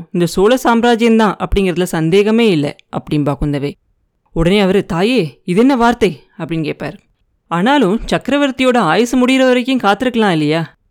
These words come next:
அதுக்கு முன்னாடியே எதுக்காக இந்த சாம்ராஜ்ய அதிகாரத்தெல்லாம் கைப்பற்றணும்? ஏன் இவ்வளோ அவசரப்படணும்?" அப்படின்னு கேட்பா. இந்த வார்த்தையெல்லாம் கேட்ட உடனே அவரோட இதயத்துல ஒரு அம்பால குத்துன மாதிரி இருக்கும் காலாந்தகண்டருக்கு. அப்படியே அவருக்கு வேர்த்து விறுவிறுத்து போயிரும்.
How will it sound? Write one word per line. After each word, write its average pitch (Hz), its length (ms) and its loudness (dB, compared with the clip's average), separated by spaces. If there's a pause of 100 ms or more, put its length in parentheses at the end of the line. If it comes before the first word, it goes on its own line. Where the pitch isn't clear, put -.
(280)
அதுக்கு 185 220 0
முன்னாடியே 262 440 2
எதுக்காக 240 400 0
இந்த 214 140 2
சாம்ராஜ்ய 214 640 2
அதிகாரத்தெல்லாம் 202 720 0
கைப்பற்றணும்? 196 720 -2 (580)
ஏன் 269 200 2
இவ்வளோ 247 300 2
அவசரப்படணும்?" 196 720 0 (200)
அப்படின்னு 151 320 -2
கேட்பா. 147 240 -10 (460)
இந்த 170 120 0
வார்த்தையெல்லாம் 208 580 0
கேட்ட 214 340 -2
உடனே 208 280 2 (140)
அவரோட 160 320 -2
இதயத்துல 214 500 0
ஒரு 160 180 0
அம்பால 214 500 2
குத்துன 240 400 0
மாதிரி 196 300 2
இருக்கும் 185 300 -2
காலாந்தகண்டருக்கு. 160 800 -4 (720)
அப்படியே 208 300 0
அவருக்கு 170 240 -2
வேர்த்து 220 400 2
விறுவிறுத்து 220 420 0
போயிரும். 156 380 -4